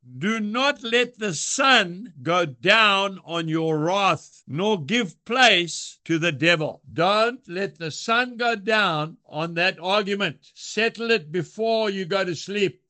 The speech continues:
We need to settle our differences. Don't keep grudges, because they just fester and they grow into something ugly.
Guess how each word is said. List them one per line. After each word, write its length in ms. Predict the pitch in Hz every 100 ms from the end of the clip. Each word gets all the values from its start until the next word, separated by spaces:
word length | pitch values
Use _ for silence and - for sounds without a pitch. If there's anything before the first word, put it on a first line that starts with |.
| -
We 260 | 147 180
need 560 | 160 165 226 254 262 254
to 160 | 196
settle 680 | 151 - 247 247 247 233 226 185
our 180 | 180
differences. 880 | 160 117 214 214 196 - 160 - -
Don't 560 | 117 170 226 254 269 - 165 _ _
keep 500 | 214 233 233 226 - - 120
grudges, 880 | 110 156 220 165 170 147 - - _ _
because 340 | - 165 180
they 180 | 139 180
just 340 | 147 233 175 -
fester 680 | 233 247 - - 254 285 247 _
and 180 | 143 151
they 120 | 160
grow 460 | 113 156 208 247 240
into 520 | 190 220 214 160 214 190
something 540 | 208 214 185 202 196
ugly. 440 | 196 190 160 151